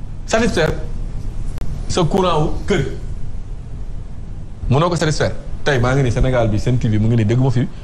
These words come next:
benn groupe bu tàkk. Mais Sénégal, soo ko romboon douze ans ci ginnaaw, sooy def business plan télé, li ngay njëkk a def mooy groupe ñaata lay jar. Mais tey, yaakaar naa mën nga def sa business plan wu télévision rek, te doo soxla groupe électrogène parce que au moins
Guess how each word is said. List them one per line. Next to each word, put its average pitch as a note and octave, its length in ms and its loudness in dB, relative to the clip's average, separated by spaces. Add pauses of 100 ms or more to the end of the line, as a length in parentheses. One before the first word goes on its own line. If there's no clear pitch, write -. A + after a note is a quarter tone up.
(220)
benn A#2+ 300 2
groupe A#2 200 2
bu G#2+ 80 0
tàkk. D3+ 220 0 (480)
Mais A#2 200 2
Sénégal, D3+ 420 2
soo D3+ 120 0
ko D#3 120 0
romboon C#3+ 420 2
douze D3+ 220 4
ans - 100 2
ci C3 100 0
ginnaaw, A2+ 200 2
sooy E3 160 0
def F3 100 2 (100)
business D3+ 300 2
plan B2 220 0
télé, A2+ 220 0 (580)
li C#3 120 2
ngay D#3+ 140 4
njëkk E3 140 2
a D#3+ 40 2
def C#3+ 140 2
mooy C3 240 0
groupe C#3 220 2 (400)
ñaata C#3+ 200 2
lay B2 120 2
jar. F#2 120 0 (640)
Mais A2 120 4
tey, D#3 280 2
yaakaar B2 240 2
naa C3 140 2
mën C3+ 100 2
nga D3+ 80 2
def C#3+ 120 2
sa C3 60 2
business A#2 320 2
plan G#2 220 2
wu G2 80 2
télévision A2+ 420 2
rek, D#3 120 -2 (440)
te B2 80 2
doo C3 120 4
soxla D#3 240 2
groupe D#3+ 260 2
électrogène D3 420 2
parce C#3 120 2
que C3+ 100 0
au D3+ 100 2
moins F3+ 140 2